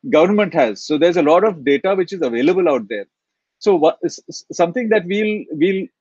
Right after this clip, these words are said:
try and, try and, try and relate to is what we can do with all this stuff. So this is the potential,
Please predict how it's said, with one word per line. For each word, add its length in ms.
try 200
and, 180
try 120
and, 160
try 160
and 100
relate 360
to 100
is 220
what 200
we 120
can 260
do 160
with 180
all 160
this 140
stuff. 240
So 140
this 200
is 80
the 100
potential, 600